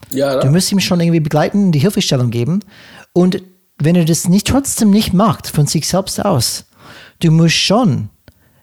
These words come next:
Speaker 2: irgendeinen Druck erzeugen bei ihm, intern, dass innerlich ein Druck kommt,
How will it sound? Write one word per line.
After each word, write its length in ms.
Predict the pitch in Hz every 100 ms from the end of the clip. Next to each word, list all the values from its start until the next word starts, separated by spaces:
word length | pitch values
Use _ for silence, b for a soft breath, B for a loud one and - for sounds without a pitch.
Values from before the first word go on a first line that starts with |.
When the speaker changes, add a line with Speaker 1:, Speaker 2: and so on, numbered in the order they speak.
| b -
Speaker 2:
irgendeinen 420 | 185 233 214 175
Druck 320 | 120 175 254 -
erzeugen 420 | 117 131 117 113
bei 160 | 107
ihm, 260 | 117 123 147 -
intern, 540 | 170 240 214 113 92 104 _ -
dass 200 | 139 -
innerlich 720 | - 220 247 220 202 - -
ein 160 | 156 147
Druck 480 | 139 226 - - -
kommt, 420 | 120 113 -